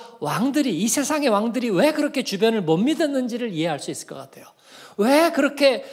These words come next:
아들과 아내까지 독살하면서까지 자기의 번좌를 유지하는 데 불안해했는지를 알 수 있을 것 같아요. 내가 주인 된 삶이 그렇습니다. 이것이 죄의 힘입니다.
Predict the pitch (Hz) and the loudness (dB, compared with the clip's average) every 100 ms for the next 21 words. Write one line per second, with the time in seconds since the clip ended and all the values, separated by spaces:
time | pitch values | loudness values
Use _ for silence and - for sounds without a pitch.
0 | - - - 208 285 262 214 214 214 277 | -16 -6 -4 0 0 0 0 0 0 -2
1 | 175 285 311 240 226 254 190 196 - 277 | 0 0 0 -2 -2 -6 -6 -4 0 0
2 | 214 220 220 208 208 180 170 208 196 - | 0 -2 -4 -8 -6 -6 -6 -4 -6 -8
3 | - _ _ _ - 247 226 254 247 240 | -18 _ _ _ -12 -10 -4 0 2 0
4 | - - _ _ _ _ _ _ 180 208 | -8 -20 _ _ _ _ _ _ -4 -2
5 | 208 202 202 185 185 196 214 208 214 214 | 0 0 0 -2 -4 -2 -4 -4 -4 -4
6 | 214 196 247 302 302 262 262 247 233 233 | -4 0 2 4 2 0 -2 -4 -4 -6
7 | 220 156 165 - 170 - 156 165 165 117 | -6 -6 -8 -6 -8 -8 -12 -14 -14 -20
8 | - - - _ _ _ _ _ _ - | -20 -20 -20 _ _ _ _ _ _ -6
9 | 160 160 165 151 - 214 269 262 254 233 | -2 0 -2 -4 -6 -2 -2 2 2 0
10 | 240 202 190 208 214 214 - - _ _ | -2 -4 -4 -4 -4 -8 -20 -20 _ _
11 | - 127 - - 120 - 196 254 262 254 | -16 -12 -10 -10 -10 -4 0 0 2 0
12 | 247 - 185 220 226 214 190 - 339 285 | 0 0 2 4 4 4 2 0 0 -4
13 | 151 135 131 - | -6 -10 -12 -16